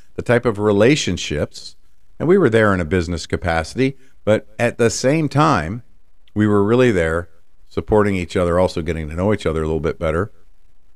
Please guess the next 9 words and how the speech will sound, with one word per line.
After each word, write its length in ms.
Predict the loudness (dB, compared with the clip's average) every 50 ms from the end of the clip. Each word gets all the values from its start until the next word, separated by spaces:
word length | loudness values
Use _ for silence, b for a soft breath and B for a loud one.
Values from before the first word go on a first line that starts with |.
| -18 -18 -18 -18 -20 -20 -20 -16 -8 -4
And 480 | 0 2 2 2 2 2 0 -2 -6 -10 -14 -20 -20 -20 -20 -20 -20 -20 -20 -20 -20 -20 -20 -20 -18 -18 -12 -6
I 40 | -6
was 120 | -6 -6
called 280 | -2 0 2 2 4 2
on 120 | 2 0
the 80 | 0 -2
table 340 | 0 0 0 0 0 0 0
right 240 | 0 0 0 0
there 400 | -2 0 0 0 0 -2 -4 -8